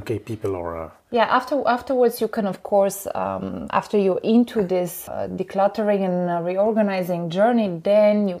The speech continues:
Speaker 2: can, uh, develop certain habits, uh, out of that. But in order to start, you ha-,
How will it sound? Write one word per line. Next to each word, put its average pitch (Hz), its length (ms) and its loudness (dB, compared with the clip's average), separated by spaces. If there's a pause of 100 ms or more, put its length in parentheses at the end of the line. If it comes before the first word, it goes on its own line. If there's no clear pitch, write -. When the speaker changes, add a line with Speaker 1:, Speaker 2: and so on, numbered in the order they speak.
(100)
Speaker 2:
can, 175 240 -8
uh, 175 100 -8
develop 175 540 0
certain 170 480 -4 (200)
habits, 208 880 2
uh, 190 240 -4
out 190 180 0
of 170 120 -6
that. 180 300 -4
But 175 120 0 (240)
in 214 140 4
order 277 180 4
to 202 100 -4
start, 196 360 2
you 196 80 0
ha-, - 160 -4